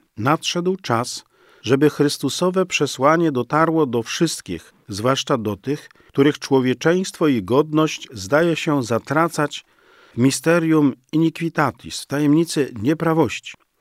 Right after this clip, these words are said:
Nadszedł czas, aby orędzie o Bożym miłosierdziu wlało w ludzkie serca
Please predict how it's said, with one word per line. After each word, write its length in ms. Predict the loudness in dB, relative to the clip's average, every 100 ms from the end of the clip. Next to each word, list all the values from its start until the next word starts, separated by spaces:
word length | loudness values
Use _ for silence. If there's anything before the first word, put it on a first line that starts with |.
| _
Nadszedł 640 | 0 0 0 -2 0 0
czas, 540 | 0 -2 -4 -6 -12 -16 -8
aby 260 | 0 0
orędzie 680 | 2 2 4 4 2 0 -2
o 80 | 0
Bożym 400 | 4 4 4 2
miłosierdziu 800 | 2 -2 2 2 2 0 -2 -4 _ _ _ -6
wlało 440 | 0 2 4 2
w 60 | 2
ludzkie 400 | 0 0 -6 -4
serca 580 | -2 0 -2 -2 -2